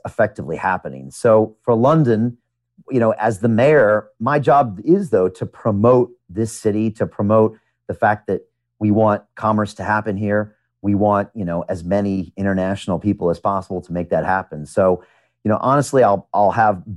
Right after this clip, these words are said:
big things to worry about. You know, the Brexit is something that more the national government will be handling.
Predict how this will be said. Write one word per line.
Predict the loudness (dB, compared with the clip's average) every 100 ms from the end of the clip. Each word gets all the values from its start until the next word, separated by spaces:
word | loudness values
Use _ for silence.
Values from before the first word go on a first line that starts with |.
| -4 2
big | 2 2
things | 0 0 -2
to | -2
worry | 0 2 2
about. | 4 4 2 0 _ _ _ -8
You |
know, | -4
the | -2
Brexit | 0 0 0 -10
is | -10
something | -10 -8 -8
that | -6
more | -2 -2
the | -2
national | -6 -8 -10 -10
government | -8 -8 -8 -12
will | -12 -14
be | -14
handling. | -14 -14 -16 -20